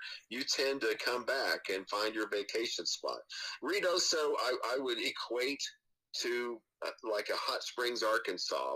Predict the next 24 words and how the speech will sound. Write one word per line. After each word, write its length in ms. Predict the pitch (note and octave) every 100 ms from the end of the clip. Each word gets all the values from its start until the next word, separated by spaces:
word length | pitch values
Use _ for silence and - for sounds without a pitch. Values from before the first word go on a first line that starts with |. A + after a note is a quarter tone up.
| -
for 120 | F#2 -
thoroughbreds. 720 | - E2+ F#2 D2 C2 - - - - - -
Folks 340 | A#2 A#2+ - -
love 420 | G2 A2+ B2 B2 A#2
going 300 | A#2+ A#2+ A#2
there 300 | A2+ A2 A2
because 360 | G#2+ - G#2 G#2+
of, 120 | G2+ - - - -
you 80 | G2
know, 100 | G2
you're 180 | G2+ F#2+
just 400 | - F2+ - - - - - - -
getting 280 | A2+ A2 G#2
into 420 | A2+ G#2+ - G#2
the 200 | G2 G2 F#2+ - - - -
three-year-old 640 | A2 G#2+ G#2+ A2 G#2 G2+
campaign 640 | - A2 G#2 - G2+ G#2
for 120 | G2 G2
the 120 | G2+ -
thoroughbreds, 720 | G#2+ A2 G2 G2+ G2+ G2 - - - -
and 100 | F#2
it's 160 | G#2 -
a, 80 | F#2+ F#2 -
a 60 | C3